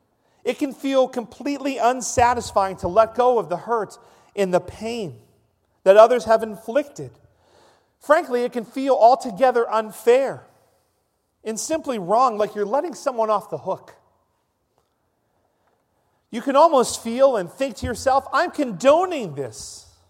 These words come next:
even encouraging these things to happen." That's what it can feel like. But let's think a little more about this. I'm sure there are things that have happened to you in this room that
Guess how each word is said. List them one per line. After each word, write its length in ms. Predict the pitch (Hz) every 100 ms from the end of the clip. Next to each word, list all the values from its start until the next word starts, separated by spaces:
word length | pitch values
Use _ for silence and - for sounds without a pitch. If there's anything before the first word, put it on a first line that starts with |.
| _ _ _ _ _ -
even 200 | 285 269
encouraging 680 | 240 - 302 349 294 247
these 220 | 202 175 -
things 220 | 175 160
to 100 | 175
happen." 440 | 185 247 254 127 - _ _ _ _ _ _ _ _ _ _ _ _ _ _ _
That's 200 | 185 196
what 80 | 175
it 80 |
can 120 | 170 147
feel 260 | 190 202
like. 340 | 143 117 _ _ _ _ _ _ _ _ _ _ _ _ _ _ _ _ _ _ _ _ _ _ _ _ _ _ _ _ _
But 80 | -
let's 240 | 269 -
think 240 | - 233
a 40 | 214
little 200 | 180 160
more 240 | 151 156
about 340 | 135 113 95 _
this. 380 | _ - - _ _ _ _ _ _ _ _ _ _ _ _ _ _ _ _ _
I'm 140 | - 190
sure 300 | - 269 277
there 260 | 226 220
are 140 | 190 175
things 460 | - 220 226 214
that 100 | 180
have 80 | 170
happened 380 | 190 196 190 175
to 100 | 180
you 180 | 175 196
in 80 | 180
this 240 | 170 -
room 220 | 160 190
that 160 | 185